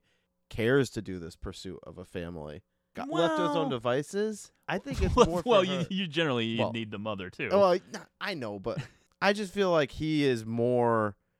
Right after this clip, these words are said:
Speaker 1: driven by wanting to make her happy than actually having a family.
Speaker 2: Well, I think you could probably say that about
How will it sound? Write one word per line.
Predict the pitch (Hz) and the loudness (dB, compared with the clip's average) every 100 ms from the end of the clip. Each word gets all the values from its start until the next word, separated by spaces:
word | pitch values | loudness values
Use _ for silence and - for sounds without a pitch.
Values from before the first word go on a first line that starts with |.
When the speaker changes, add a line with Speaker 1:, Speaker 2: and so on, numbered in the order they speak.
| _ | _
Speaker 1:
driven | - 127 117 107 | 0 0 2 0
by | 101 104 | 0 0
wanting | 98 104 101 | 0 -2 -4
to | |
make | 98 87 - | -4 -6 -4
her | 95 | -6
happy | 95 90 92 87 | -4 -6 -4 -6
than | 82 90 87 | -6 -12 -12
actually | 82 85 - 85 76 80 87 - _ _ _ | -12 -12 -12 -16 -14 -14 -14 -18 _ _ _
having | 110 101 87 | -12 -10 -12
a | 82 | -14
family. | 95 87 52 50 82 - _ _ _ _ | -14 -14 -14 -18 -20 -20 _ _ _ _
Speaker 2:
Well, | 320 277 240 - - _ - | -6 -4 -4 -8 -20 _ -12
I | 127 | -8
think | 139 131 | -8 -6
you | 117 | -4
could | 110 | -2
probably | 104 98 | 0 -2
say | - 101 | -4 -2
that | 98 98 | -2 -2
about | 95 92 90 | -2 -4 -4